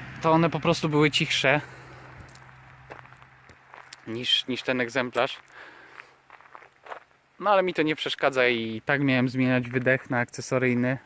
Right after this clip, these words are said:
ale z tego względu, że ma fajny dźwięk na tym oryginalnym, to nie mam zamiaru tego robić. Oszczędzę trochę kasy. No może kiedyś pomyślimy,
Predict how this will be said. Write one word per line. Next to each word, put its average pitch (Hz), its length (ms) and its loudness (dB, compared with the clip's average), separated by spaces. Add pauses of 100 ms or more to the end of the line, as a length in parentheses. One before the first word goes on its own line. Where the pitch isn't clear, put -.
ale 117 200 -2
z - 60 -18
tego 120 180 -4
względu, 123 300 -2
że 123 120 -2
ma 117 240 2
fajny 127 440 0
dźwięk 127 300 -2
na 143 120 0
tym 135 240 0 (540)
oryginalnym, 135 720 0 (960)
to 139 180 -6
nie 139 120 0
mam 123 160 0
zamiaru 117 360 0
tego 113 340 -4
robić. - 500 -4 (1000)
Oszczędzę 117 320 -10
trochę 120 260 -6
kasy. 120 300 -6
No 160 120 2
może 147 280 2
kiedyś 123 480 -2
pomyślimy, 117 580 -6